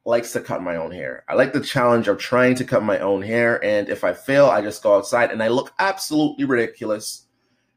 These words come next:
However, still, I like the challenge. And in watching one of these YouTube videos, I noticed a product that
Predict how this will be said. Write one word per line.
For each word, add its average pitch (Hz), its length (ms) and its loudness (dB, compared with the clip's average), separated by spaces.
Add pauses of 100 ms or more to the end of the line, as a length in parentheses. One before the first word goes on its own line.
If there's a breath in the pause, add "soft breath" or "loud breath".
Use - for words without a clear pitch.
(300)
However, 196 480 4
still, 196 680 -2 (680)
I 139 100 0
like 156 280 2
the - 240 -10
challenge. 90 1120 -12 (400)
And 123 440 -2
in 127 200 -2
watching 180 340 -2
one 165 140 -2
of 139 40 -6
these 110 200 -4
YouTube 117 280 -10
videos, 87 320 -10
I 143 140 -2
noticed 156 320 -6
a 95 80 -10 (220)
product 117 600 -2
that 80 260 -4